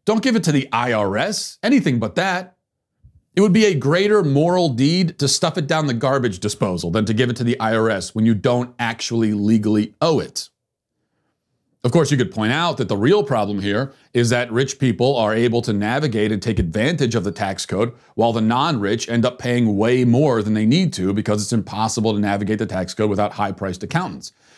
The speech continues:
I would agree with you there. And that is an argument for simplifying the tax code. And it may be an argument for a flat tax, something easier and, and the same for everybody. Or really, here's, this is even better. It's an argument for abolishing the I R S and income tax entirely.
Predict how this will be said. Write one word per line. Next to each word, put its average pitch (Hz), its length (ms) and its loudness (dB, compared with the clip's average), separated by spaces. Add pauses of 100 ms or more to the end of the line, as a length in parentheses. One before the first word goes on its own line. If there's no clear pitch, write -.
(240)
I 139 120 0
would 151 140 2
agree 135 360 0
with 131 260 -2
you 95 120 -2
there. 85 320 -6 (1040)
And 117 120 4
that 165 140 2
is 196 140 0
an 196 80 0
argument 165 440 0
for 135 120 -2
simplifying 143 760 0
the 113 60 -2
tax 165 480 -6
code. - 340 -12 (1300)
And 127 120 0
it 127 40 0
may 170 200 4
be 220 100 4
an 185 60 4
argument 151 400 0
for 120 100 0
a 110 60 -2
flat - 320 -2
tax, - 300 -10
something 127 300 0
easier 120 520 4
and, 101 260 -2
and 107 140 0
the 104 40 0
same 139 380 2
for 107 120 -4
everybody. 117 520 -4 (160)
Or 131 120 2
really, 160 500 2
here's, 165 200 0
this - 120 -8
is 143 140 0
even 127 100 2
better. 131 280 -2 (520)
It's 139 160 0
an 151 80 2
argument 165 420 0
for 143 140 0
abolishing 127 720 0
the 123 120 -2
I 113 200 0
R 123 140 2
S 139 380 -2
and 117 140 0
income 127 340 0
tax 117 320 -4
entirely. 117 560 -4